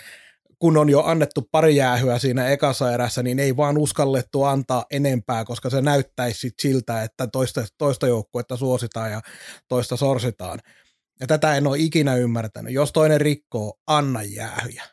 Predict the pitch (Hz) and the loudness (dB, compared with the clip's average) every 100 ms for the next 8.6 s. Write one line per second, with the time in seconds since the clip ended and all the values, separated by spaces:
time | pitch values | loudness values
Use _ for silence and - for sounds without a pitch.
0 | _ 160 156 151 165 160 139 127 - 120 | _ 2 4 4 4 4 4 0 -2 -4
1 | 107 - 104 104 - - - _ _ _ | -4 -8 -14 -12 -14 -16 -16 _ _ _
2 | _ _ _ - 151 156 151 156 143 135 | _ _ _ -2 4 6 6 6 4 4
3 | 143 139 135 135 143 127 127 - 135 139 | 4 2 2 2 2 2 -2 -4 -4 -2
4 | 135 135 - 143 143 131 139 135 143 139 | 0 0 -2 -2 0 0 -2 -2 0 0
5 | 147 147 147 135 127 127 117 120 120 127 | 0 2 2 2 0 0 -2 -2 0 -2
6 | 127 135 135 123 117 113 113 127 127 139 | 0 0 0 0 -4 -8 -4 -2 0 2
7 | 139 160 160 139 - 131 131 139 143 131 | 0 2 2 2 -4 -4 -2 0 0 0
8 | 117 143 135 120 107 110 | 0 0 0 -2 -6 -8